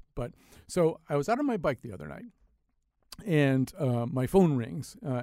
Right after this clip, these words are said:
and I'm, I've got my phone in sort of the back pocket of my shirt, and I can hear the ring, and it's my son's ring, and that's probably the only reason why I would stop and answer the phone. So I stop, I get off my bike, or I,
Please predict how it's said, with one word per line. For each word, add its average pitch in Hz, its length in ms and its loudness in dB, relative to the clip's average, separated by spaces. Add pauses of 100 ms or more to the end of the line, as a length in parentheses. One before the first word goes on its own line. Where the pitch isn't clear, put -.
and 123 460 -2
I'm, 123 160 -4
I've 120 300 -8
got 139 100 -6
my 110 140 -6
phone 120 260 -4
in 107 160 -6
sort 117 220 -8
of 123 80 -12 (120)
the 117 120 -10
back 110 320 -12
pocket 113 260 -6
of 107 60 -6
my 107 100 -6
shirt, 120 260 -4 (440)
and 127 200 -2
I 139 80 -2
can 151 140 0
hear 185 180 8
the 156 120 4
ring, 139 320 2
and 117 80 -2
it's - 100 -10
my 120 140 -4
son's 139 420 2
ring, 120 300 -4
and 139 100 -4
that's 180 80 -2
probably 202 240 4
the 156 140 4
only 143 180 2
reason 127 400 0
why 110 220 -2 (440)
I 131 120 -4
would 123 160 -6
stop 113 440 -2
and 127 160 -2
answer 117 240 -4
the 117 120 -4
phone. 131 320 -4
So 117 160 -6
I 107 140 -4
stop, 165 360 -4 (180)
I 117 100 -6
get 120 120 -4
off 127 220 -2
my 127 100 -4
bike, 113 320 -4
or 117 160 -4
I, 110 60 -6